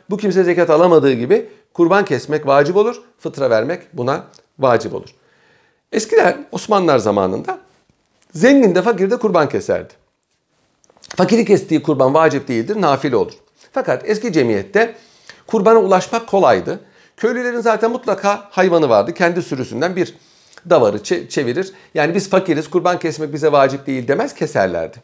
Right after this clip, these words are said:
Zenginler mutlaka keserlerdi. Hatta birkaç tane keserlerdi. Servetine göre sadece bir değil, birden fazla kurban kesenler olurdu.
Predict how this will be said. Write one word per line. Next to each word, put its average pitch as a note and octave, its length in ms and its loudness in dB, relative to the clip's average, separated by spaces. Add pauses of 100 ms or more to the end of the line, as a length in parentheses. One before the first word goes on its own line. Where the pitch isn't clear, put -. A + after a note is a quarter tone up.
(380)
Zenginler B3 380 4
mutlaka G#3+ 460 2
keserlerdi. F2+ 640 -8 (220)
Hatta - 300 0
birkaç B3 300 -2
tane C#3 280 0
keserlerdi. F2 680 -6 (260)
Servetine D3 560 0
göre B2 260 -4
sadece D3 460 -2
bir C#3 200 -4
değil, D#3+ 240 -6 (360)
birden F#3+ 280 2
fazla D#3+ 420 0 (260)
kurban D#3 300 0
kesenler C3 520 -4 (240)
olurdu. C3+ 440 -4